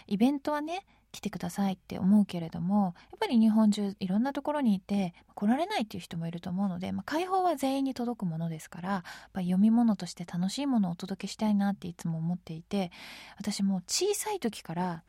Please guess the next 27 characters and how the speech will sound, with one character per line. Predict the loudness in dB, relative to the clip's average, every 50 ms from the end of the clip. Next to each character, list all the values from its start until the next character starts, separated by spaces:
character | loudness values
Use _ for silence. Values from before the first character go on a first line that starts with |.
| -20 -20 -20 -20 -20 -8 _
あ | 2 2
の、 | 4 4 2 2
誰 | 2 2 2 2
に | 2 0
も | -6 -8 -4
頼 | -4 -2 -2 0
ま | 0 0
れ | 0 0
て | 0 2
な | 2 2
い | 2 2
の | 2
に、 | 2 0 0 0
ク | 0 0 0
ラ | 0 0
ス | 0 -2
新 | -2 0 0 2
聞 | 2 2
と | 2 0
か | -4 -8 -10 -4
書 | -2 -2
い | -2 -2
て | -4 -8
貼 | -6 -6 -6
っ | -2
て | -2 0
た | 0 0 -6